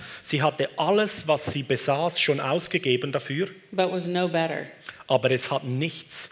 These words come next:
Speaker 1: zur Besserung beigetragen.
Speaker 2: She became worse.
Speaker 1: Es wurde sogar schlimmer.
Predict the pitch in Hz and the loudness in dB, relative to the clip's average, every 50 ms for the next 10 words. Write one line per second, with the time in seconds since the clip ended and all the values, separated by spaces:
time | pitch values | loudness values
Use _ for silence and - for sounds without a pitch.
0 | - - - - 143 123 - 131 131 - - 135 127 123 107 107 107 107 - 113 | -12 -12 -6 -2 -2 2 2 2 0 0 -2 -4 -4 -4 -4 -4 -4 -4 -6 -8
1 | - - 113 110 113 - - - - - 202 208 180 190 185 175 175 175 165 156 | -8 -8 -8 -6 -4 -2 -2 0 0 -2 -2 -4 -4 -6 -6 -6 -6 -4 -4 -4
2 | 156 151 143 147 156 175 196 185 - - - - - - - - - - - - | -4 -6 -6 -6 -4 -4 -4 -6 -6 -4 -2 0 0 0 0 -2 -8 -12 -4 0
3 | 127 135 - - - 139 143 151 151 151 156 143 - 151 135 - 135 131 147 151 | 0 2 2 0 0 0 -2 -2 0 0 0 0 0 0 0 0 2 2 2 0
4 | - - - - 143 151 185 190 190 131 98 | 0 -2 -2 -2 0 0 -2 -2 -4 -6 -6